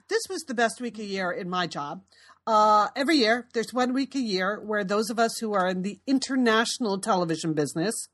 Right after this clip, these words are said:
spend the whole week just watching T V because the, all of the U S networks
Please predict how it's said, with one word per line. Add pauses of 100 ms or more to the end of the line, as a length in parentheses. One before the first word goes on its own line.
(420)
spend
the
whole
week
just (300)
watching
T
V (320)
because (300)
the,
all
of
the
U
S
networks